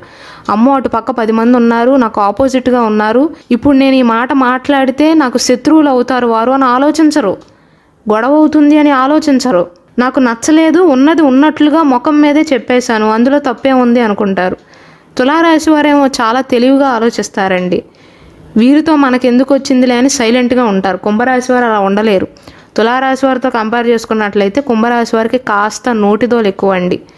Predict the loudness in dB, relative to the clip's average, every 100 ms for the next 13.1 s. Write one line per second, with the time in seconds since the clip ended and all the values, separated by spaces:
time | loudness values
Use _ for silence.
0 | -8 -2 0 2 0 0 0 2 2 4
1 | 2 2 2 2 0 -2 -2 0 0 -2
2 | -6 -4 0 0 -2 -8 -12 -2 0 2
3 | 0 0 -2 -2 -2 -2 -4 -2 -2 -2
4 | -4 -8 _ _ _ _ _ -20 -20 -20
5 | -20 -20 -20 -8 -2 0 0 0 2 2
6 | 0 -2 -2 0 2 2 2 0 0 0
7 | -2 -6 _ -18 -10 -2 -2 -2 -2 0
8 | 2 2 2 2 2 2 0 2 2 2
9 | -2 -4 -4 -2 -2 -4 -8 -6 -4 0
10 | 2 2 0 -2 0 0 0 -2 -2 0
11 | 0 0 -2 -2 -2 -2 -2 -4 -2 -2
12 | -2 -2 0 2 0 0 -2 -2 -2 -4